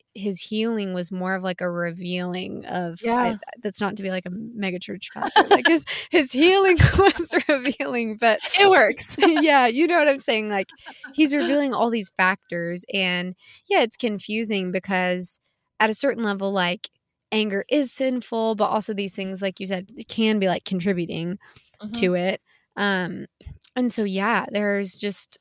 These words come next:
Speaker 1: so much there. I think we can trick ourselves into thinking, like,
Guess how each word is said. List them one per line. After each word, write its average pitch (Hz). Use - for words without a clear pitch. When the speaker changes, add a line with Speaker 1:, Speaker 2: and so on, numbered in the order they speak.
Speaker 1:
so -
much 202
there. 190
I 202
think 208
we 226
can 196
trick -
ourselves 180
into 185
thinking, 180
like, 170